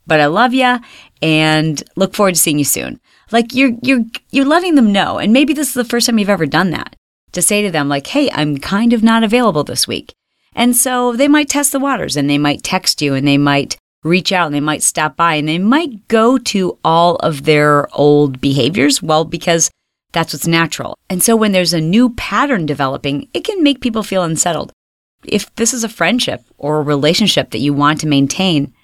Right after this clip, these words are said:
let them know that you love them. Make them feel appreciated and important, but also let them know you've got your own things going on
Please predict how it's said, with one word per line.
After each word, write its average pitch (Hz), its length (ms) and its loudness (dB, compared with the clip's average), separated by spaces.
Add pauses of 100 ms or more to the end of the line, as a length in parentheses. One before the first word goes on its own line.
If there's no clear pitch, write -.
(120)
let 254 260 0
them 415 160 2
know 247 200 4
that 226 80 -2
you 156 200 -4
love 190 460 0
them. - 360 -4 (200)
Make 127 220 -4
them 185 120 2
feel 147 340 2
appreciated 147 880 0
and 151 160 2
important, 151 480 -2 (320)
but 226 120 2
also 349 280 2
let 180 180 2
them 147 160 0
know 139 260 0
you've 160 340 -4
got 143 280 -2
your 151 220 -6
own 277 240 2
things 175 300 -2
going 143 300 2
on 143 260 2